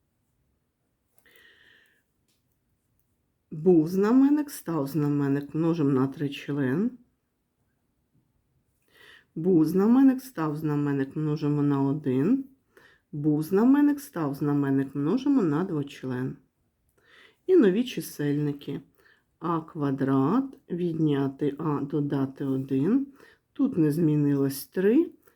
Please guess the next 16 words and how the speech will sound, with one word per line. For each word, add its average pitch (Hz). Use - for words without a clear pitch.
І 170
три 143
помножити 147
на 156
суму 147
а 311
і 262
один. 135
Тепер 208
зводимо 190
до 196
спільного 175
знаменника 202
у 285
других 156
дужках. 143